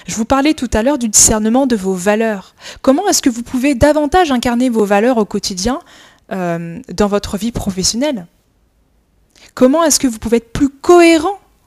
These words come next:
avec vos valeurs dans votre manière d'échanger avec votre manager, dans votre manière de, euh, travailler au quotidien pour que votre entreprise atteigne les objectifs qu'elle se donne ?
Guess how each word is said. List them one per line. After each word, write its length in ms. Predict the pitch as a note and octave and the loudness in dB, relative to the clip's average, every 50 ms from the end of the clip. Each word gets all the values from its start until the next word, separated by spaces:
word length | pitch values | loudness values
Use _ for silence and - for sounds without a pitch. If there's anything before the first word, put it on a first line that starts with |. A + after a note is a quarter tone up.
| _ - | _ -4
avec 300 | - G#3 G3+ G#3+ A3 G3+ | -4 -2 0 0 -2 -2
vos 180 | F#3 F#3+ G#3+ G#3 | 0 -2 0 0
valeurs 460 | G3 G#3 G#3 B3+ C#4+ E4 E4 - - - - - - - | 2 0 0 2 0 -2 -2 -4 -8 -20 -20 -16 -8 -4
dans 80 | F#3 F#3+ | -4 -2
votre 240 | F#3+ G3+ G3 - | -2 -2 -2 -2
manière 420 | G3+ G3 G3+ A3 A#3+ C4+ D4 D4 C4 | -2 -2 0 0 0 0 0 -2 -2
d'échanger 520 | G#3 G#3 G3+ G3+ - G3 F#3 F#3 A#3+ C#4 | 0 0 0 0 -2 -8 -8 -6 -4 -4
avec 220 | C#4+ A3+ F#3+ F#3 - | -2 -4 -4 -6 -6
votre 180 | F#3+ F3+ - - | -6 -6 -6 -8
manager, 440 | F3+ F3+ F#3 F#3 F3+ - C4+ C#4+ | -8 -6 -6 -6 -4 -2 -2 0
dans 120 | C4+ A3+ F#3+ | -2 -2 -4
votre 260 | E3+ F3 - - - | -6 -8 -10 -8 -6
manière 420 | F#3 G3 G#3 A3 B3 C4+ D4 D4 - - - - - - - | -6 -4 -2 -2 -2 -2 -4 -6 -8 -14 -20 -20 -20 -18 -14
de, 460 | - F#3 F3+ A3 A#3+ B3+ C#4 C#4 B3 - | -10 -6 -4 -2 -2 0 -2 -2 -2 -4
euh, 100 | - E3+ | -4 -6
travailler 580 | - - - - A#3 G#3 G3 F#3 F#3+ A3 C4 C#4 | -4 -4 -4 -2 -2 -2 -2 -2 0 0 0 -2
au 100 | A#3 G#3 | -2 -2
quotidien 600 | - - G#3 G3 - - F3+ - B3+ C#4 D4 C#4 _ _ - - - - _ - | -4 -4 -6 -4 -6 -6 -4 -2 -2 -4 -4 -6 _ _ -20 -20 -20 -20 _ -2
pour 200 | - B3+ B3+ - | -2 -2 -2 -2
que 100 | - A#3+ | -2 -2
votre 260 | G#3 G#3 G3 - - | -2 -2 -4 -4 -6
entreprise 540 | F#3 - - F#3 - - C4 C#4 C#4 A#3+ - - | -10 -8 -8 -10 -6 -4 -4 -4 -4 -4 -6 -6
atteigne 480 | - F3+ F3 - B3 C4 C#4 C#4 A#3 - | -6 -6 -2 -2 -2 0 0 -2 -4 -4
les 220 | - E3 F#3+ F#3+ F#3+ | -4 -2 -2 0 -2
objectifs 400 | F3+ F3 F3 - - C#4+ C4+ - | -2 -4 -6 -6 -6 -8 -8 -6
qu'elle 200 | - G#3+ G3 F#3+ | -6 -6 -6 -4
se 140 | - - A3+ | -6 -6 -4
donne ? 400 | A3 C#4+ C#4+ C4 G#3 E3+ F3 | -2 -2 -2 -4 -6 -8 -12